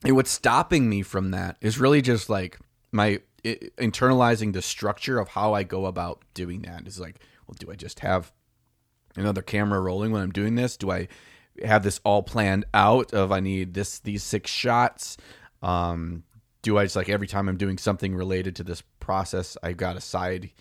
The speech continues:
camera and I just flick that on, and what I use, I use. I, I just haven't f-, figured out a comfortable,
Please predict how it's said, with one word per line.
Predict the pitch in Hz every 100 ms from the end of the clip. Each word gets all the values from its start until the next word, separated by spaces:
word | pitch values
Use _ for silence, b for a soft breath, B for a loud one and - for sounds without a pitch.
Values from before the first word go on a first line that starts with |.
| b b _
camera | - 92 92 90
and | 90
I |
just | 87 76
flick | - 95 -
that | 92 87
on, | 87 90 92
and | 92
what | 87
I |
use, | 92 110 117 101
I |
use. | 95 131 165 151 147 127 b b b b -
I, | 147 151
I | 160
just | 165 160
haven't | 165 170 180 165
f-, | - - - -
figured | _ 165 151 147
out | 135
a | 123
comfortable, | - 127 120 107 104 98